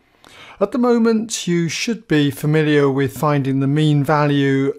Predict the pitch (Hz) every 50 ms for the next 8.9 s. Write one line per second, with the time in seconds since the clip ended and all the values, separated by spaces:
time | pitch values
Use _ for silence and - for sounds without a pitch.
0 | - - 135 131 127 127 127 123 117 - - - - - 285 262 226 - - 151
1 | 135 135 135 139 135 131 131 131 127 123 123 120 - - - - 131 127 131 131
2 | - _ 175 - - - - 139 - - 151 143 139 139 139 151 170 170 170 214
3 | 208 175 151 135 127 120 - - - 156 143 - - 151 143 139 135 127 - -
4 | - 147 147 - - - - 139 135 - - - 139 135 139 139 - - 180 180
5 | 165 143 127 123 120 113 - _ _ - - - - - - - _ _ _ _
6 | _ _ - 151 175 190 202 190 202 202 202 196 165 151 139 - - 180 180 170
7 | 165 151 151 147 160 170 175 180 175 170 160 143 - 151 143 143 139 139 131 -
8 | - 156 143 - - - - 160 156 143 - - 147 143 139 139 135